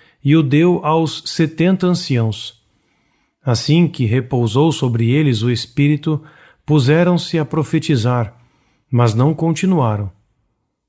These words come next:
Dois homens, porém, tinham ficado no acampamento. Um chamava-se Eldad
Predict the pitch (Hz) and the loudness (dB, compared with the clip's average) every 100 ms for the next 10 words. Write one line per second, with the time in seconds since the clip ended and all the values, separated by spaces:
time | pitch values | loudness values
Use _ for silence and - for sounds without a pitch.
0 | _ 113 117 104 123 147 165 165 - - | _ 0 2 2 0 2 0 -2 -4 -16
1 | _ _ 123 117 139 165 151 _ _ _ | _ _ -2 0 2 0 -4 _ _ _
2 | _ - 175 190 180 175 151 165 175 160 | _ 0 2 4 0 -2 -4 0 0 0
3 | 117 117 131 135 - 147 131 139 156 123 | 0 0 0 0 0 -2 0 0 0 0
4 | - - _ _ _ _ _ _ _ _ | -4 -12 _ _ _ _ _ _ _ _
5 | - 180 208 - 156 139 160 170 175 - | -2 2 2 2 0 2 2 0 -2 0
6 | 180 170 - _ _ - 175 147 135 120 | 0 -2 -6 _ _ 0 2 2 0 0
7 | 101 | -4